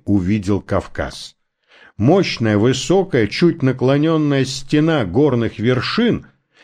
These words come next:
тянулась в обе стороны горизонта, и мне чудилось, что, прищурившись, справа можно будет различить уступы,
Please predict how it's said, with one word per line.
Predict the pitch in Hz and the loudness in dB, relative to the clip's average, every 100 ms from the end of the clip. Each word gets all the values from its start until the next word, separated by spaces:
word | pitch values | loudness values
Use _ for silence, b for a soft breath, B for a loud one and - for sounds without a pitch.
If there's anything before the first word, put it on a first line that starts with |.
| b | b
тянулась | 180 202 220 196 - - | 2 2 4 0 0 -2
в | - 113 | 0 4
обе | 196 147 160 | 4 4 0
стороны | - - 185 156 156 151 | 0 0 2 4 2 2
горизонта, | 139 170 190 170 180 139 85 - 62 _ _ _ B B | 2 2 2 0 2 2 0 -6 -16 _ _ _ B B
и | 127 | 0
мне | 147 175 160 | 2 2 0
чудилось, | - 262 196 175 131 | 2 2 2 2 2
что, | - - 131 | 0 0 0
прищурившись, | 135 151 - - 262 214 139 - 92 - - - _ b | 2 0 0 0 2 2 0 -2 -6 -6 -16 -20 _ b
справа | - - 139 180 208 139 | -10 -4 0 2 2 2
можно | 131 135 131 | 2 2 2
будет | 123 127 123 123 - - | 2 2 0 -2 -6 -4
различить | 107 123 98 135 135 131 127 - - | 0 0 2 0 0 0 -2 -2 -2
уступы, | 139 - - 127 117 117 170 | -2 -2 -4 -2 0 2 0